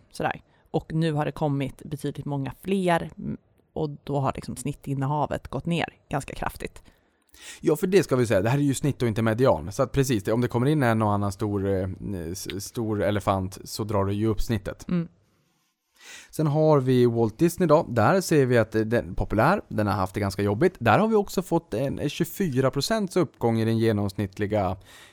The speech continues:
Speaker 2: eh, positionen bland våra kunder. Så att många har fyllt på Walt Disney. Det är ju en folkkär aktie. Många är uppväxta med Walt Disney. Jag vet att många har Walt Disney i barnportföljer, barnsparande et cetera. Ehm, så att det, det, det förvånar mig inte att en, eh,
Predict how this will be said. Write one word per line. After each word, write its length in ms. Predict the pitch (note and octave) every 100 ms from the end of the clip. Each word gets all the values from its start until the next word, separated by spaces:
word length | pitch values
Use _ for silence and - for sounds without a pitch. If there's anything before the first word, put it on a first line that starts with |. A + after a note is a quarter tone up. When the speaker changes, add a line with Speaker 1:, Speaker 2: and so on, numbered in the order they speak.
| -
Speaker 2:
eh, 240 | G2+ F#2 A2 A2 G#2 F#2+ F#2
positionen 640 | A2+ - A2 G#2 G#2 G2
bland 240 | G2 F#2+ F#2
våra 200 | G2 F#2+
kunder. 340 | G#2 F#2 D#2+
Så 80 | G#2+
att 60 |
många 280 | C3+ F3+ F3+
har 100 | F3+
fyllt 200 | F3 E3+
på 120 | F3
Walt 220 | E3 D#3+ -
Disney. 280 | F#2+ F2+
Det 80 | F#2
är 200 | - C#3
ju 120 | D3+
en 100 | D#3
folkkär 580 | C#3+ D#3+ C#3 - C#3+ C#3
aktie. 340 | C3 A#2+ C#3 B2
Många 260 | C#3 B2+
är 60 | A#2+
uppväxta 520 | D#3 - - C3+ -
med 140 | C3 C3
Walt 180 | B2+ -
Disney. 360 | B2 - C3 - - -
Jag 120 | F2
vet 360 | F#2 G#2+ C3+ D3
att 100 | D3
många 220 | C#3+ C3+
har 80 | C3
Walt 200 | C3+ -
Disney 400 | B2+ - A#2+ A#2
i 60 |
barnportföljer, 840 | A2+ C3 C3 A2 A#2+ - B2+ B2 A#2+
barnsparande 800 | B2+ B2+ A2+ - B2 B2 B2 B2
et 120 | -
cetera. 460 | A#2+ A2+ - A#2+ A2+ - - - _
Ehm, 300 | A#2 A#2 G#2
så 120 | G#2 C#3
att 100 | -
det, 240 | A#2+ G#2+
det, 240 | F#2+ E2+ F#2+
det 160 | C#3
förvånar 540 | - D3 F3 F3+ F3 D#3+
mig 120 | D#3
inte 360 | B2 A2 C3+
att 360 | - G#2 A2 -
en, 300 | - A2+ A2+
eh, 120 | A2